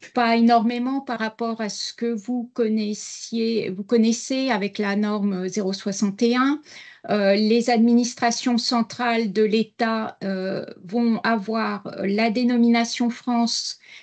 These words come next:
qui désigne, euh, l'État au niveau, euh, central,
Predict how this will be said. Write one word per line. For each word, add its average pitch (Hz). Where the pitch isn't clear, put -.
qui 269
désigne, 240
euh, 196
l'État 226
au 208
niveau, 208
euh, 190
central, 240